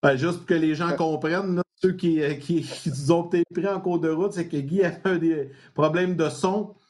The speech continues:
Speaker 1: Fait que Martin l'a mis sur son téléphone, puis évidemment, il me comprenait pas, il m'entendait pas. Donc, euh, c'est pour ça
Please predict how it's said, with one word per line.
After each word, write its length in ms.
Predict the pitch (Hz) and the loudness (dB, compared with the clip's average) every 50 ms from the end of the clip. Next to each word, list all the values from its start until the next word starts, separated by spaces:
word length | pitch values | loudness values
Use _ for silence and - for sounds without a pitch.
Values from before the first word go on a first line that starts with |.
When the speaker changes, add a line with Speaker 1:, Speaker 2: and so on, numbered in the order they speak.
| _ - - _ _ _ - | _ -20 -20 _ _ _ 2
Speaker 1:
Fait 120 | 139 131 135 | 2 2 4
que 260 | 156 147 143 143 143 | 0 0 2 0 0
Martin 340 | 147 151 - - - 190 190 | -2 -2 -2 0 0 0 2
l'a 120 | 180 165 | 2 2
mis 120 | 160 175 170 | 0 0 -2
sur 180 | 170 - 175 | 0 0 0
son 40 | 160 | 0
téléphone, 600 | 151 160 151 151 147 143 147 180 196 214 208 180 | 2 2 0 0 0 0 -2 -2 -2 0 -2 -4
puis 340 | - 135 127 127 127 131 131 131 131 - - | -4 -2 -2 0 0 0 0 -2 -4 -4 -2
évidemment, 380 | 165 139 127 127 151 151 151 165 | -2 0 2 2 0 0 0 0
il 160 | 170 165 151 | 0 0 -2
me 60 | 135 | 0
comprenait 440 | 131 151 143 135 139 139 139 139 131 127 | 0 0 0 0 0 -2 0 0 0 0
pas, 80 | 143 160 | 0 -2
il 40 | 156 | -2
m'entendait 460 | 147 139 127 127 139 139 135 131 127 | 0 0 0 0 0 0 0 0 0
pas. 240 | 123 - 147 143 143 135 | 0 0 -2 -2 -2 -2
Donc, 320 | 131 120 120 120 - - | -2 -2 -2 -4 -2 0
euh, 120 | 123 113 | 0 0
c'est 180 | 107 - 131 127 | 0 -2 -4 -4
pour 120 | 123 120 | -4 -4
ça 160 | 123 - 147 | 0 0 0